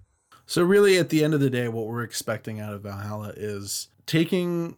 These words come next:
s-, the ingredients of gameplay that were introduced by Origins and, and changed a little bit in Odyssey and putting them towards a more s-, like, focused,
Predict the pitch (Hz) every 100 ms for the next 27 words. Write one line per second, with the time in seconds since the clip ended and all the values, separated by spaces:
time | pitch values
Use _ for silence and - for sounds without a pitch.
0 | - 120 135 143 135 110 120 131 123 113
1 | 107 101 - - 107 113 107 104 101 110
2 | 107 107 107 104 104 - 98 101 - 104
3 | - 101 98 104 101 101 101 98 90 101
4 | 95 104 101 - 101 104 101 98 98 98
5 | 98 101 - 107 101 - _ _ _ _
6 | _ - 117 120 117 147 143 135 131 -
7 | 131 120 113 113 113 110 - - _ -
8 | 110 104 - - 123 117 117 - - -